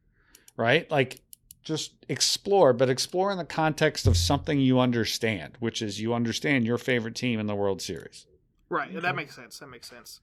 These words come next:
Speaker 1: The other thing
Speaker 2: Um,
Speaker 1: I would say is go play Perfect Team. That is our new,
Speaker 2: Mm-hmm.
Speaker 1: you know, the, the newest mode in the game. And it is the essence, in a lot of ways, it's the essence of Out of the Park baseball, which is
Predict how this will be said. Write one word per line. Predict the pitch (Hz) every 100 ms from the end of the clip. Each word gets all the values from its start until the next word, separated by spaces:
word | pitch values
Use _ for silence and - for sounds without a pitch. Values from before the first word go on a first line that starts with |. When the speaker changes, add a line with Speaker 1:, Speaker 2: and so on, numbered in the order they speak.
| - 123
Speaker 1:
The | 143
other | 208 208
thing | 202
Speaker 2:
Um, | 139
Speaker 1:
I | 127
would | 120 117
say | 127 113
is | 113 -
go | 139
play | 131 139
Perfect | - 165 - -
Team. | 95 69 _ _ -
That | 127 139
is | 127
our | 131 123
new, | 120 123 120 117
Speaker 2:
Mm-hmm. | 117 - 233
Speaker 1:
you | 127
know, | 113
the, | 104 113
the | - 123
newest | 123 123 -
mode | 127 120
in | 113
the |
game. | 110 135 127 110 - - -
And | 135 135
it | 165 180
is | 170 143 120
the | 135 120
essence, | 135 170 - 160 131 - - -
in | 143
a | 127
lot | 131 208
of | 185
ways, | 135 120
it's | 120 -
the | 120
essence | 131 - 127 -
of | 117 107 107
Out | 113
of | 110
the |
Park | 113 104
baseball, | 127 123 - 101
which | 104 - 120
is | 104 -